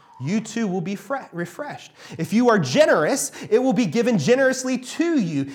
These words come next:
And so the Bible is full of these boomeranging principles, and Jesus is saying one of those principles, one of those things that has a way of boomeranging is a judgmental spirit.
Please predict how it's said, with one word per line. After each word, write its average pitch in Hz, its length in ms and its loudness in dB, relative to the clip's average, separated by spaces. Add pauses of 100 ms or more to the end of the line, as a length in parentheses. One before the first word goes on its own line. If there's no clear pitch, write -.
And 185 100 -8
so 254 80 -4
the 220 80 0
Bible 277 420 2
is 233 140 -2
full 320 200 -2
of 277 60 0
these 196 160 0
boomeranging 208 640 0
principles, 196 520 -2
and 175 80 -4
Jesus 247 320 -2
is 202 120 -8
saying 185 380 -2
one 254 160 4
of 311 100 0
those 240 220 2
principles, 196 460 -4
one 226 160 0
of 302 60 -4
those 208 220 0
things 247 300 -2
that 185 140 -2
has 240 220 0
a 226 40 2
way 208 220 2
of 185 80 2
boomeranging 170 1000 0 (260)
is 175 340 -2 (160)
a 151 100 -6
judgmental 147 960 -4 (720)
spirit. - 800 -12